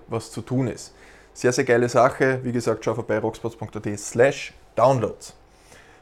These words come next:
Tipp Nummer vier. Multitasking. Ich persönlich bin überhaupt kein Fan von Multitasking,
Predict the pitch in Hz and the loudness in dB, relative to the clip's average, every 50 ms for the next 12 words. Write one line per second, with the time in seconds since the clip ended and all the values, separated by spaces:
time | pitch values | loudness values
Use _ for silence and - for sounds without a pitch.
0 | _ - - 190 214 208 - - - 123 123 131 139 147 147 143 143 143 139 - | _ -4 -2 -2 -2 -2 -6 -14 -6 0 2 4 4 6 6 6 4 4 2 2
1 | - - - 147 151 156 - - - - - - - - _ _ _ _ - - | 2 2 2 4 6 6 6 4 2 -4 -18 -20 -20 -20 _ _ _ _ -20 -20
2 | - - 135 127 139 160 185 170 - 135 135 - 196 - - - - - - - | -14 -8 0 4 4 4 4 4 2 -2 0 -2 -4 -4 -6 -6 -10 -14 -12 -8
3 | - 143 170 165 - - 143 135 143 135 139 147 139 139 - 131 123 127 127 120 | -4 -4 -4 -4 -2 -2 -2 0 0 -2 -2 -2 -4 -6 -6 -6 -2 0 2 0
4 | 120 - - - 117 117 - 107 107 101 - 110 117 156 190 - 175 170 - 135 | 0 0 -4 -8 -8 -6 -6 -6 -6 -6 -6 -2 -2 -2 -2 -2 -4 -2 0 2
5 | 139 147 143 - - 156 151 156 | 2 0 0 -4 -6 -4 -4 -6